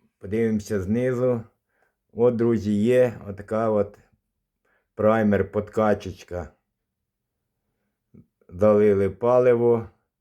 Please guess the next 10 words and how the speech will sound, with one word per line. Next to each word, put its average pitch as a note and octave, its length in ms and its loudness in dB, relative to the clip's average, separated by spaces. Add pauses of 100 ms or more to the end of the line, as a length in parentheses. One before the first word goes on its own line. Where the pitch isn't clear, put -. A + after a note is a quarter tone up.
(640)
і C3+ 260 -4
закачуєте A#2 920 0
тут A2 240 -8
у A2+ 80 0
нас, A2+ 380 -2 (3000)
м, G2+ 220 -6
показую, G#2+ 540 0
друзі, G2+ 320 -6
два G2+ 260 -2
шланга. A#2+ 720 0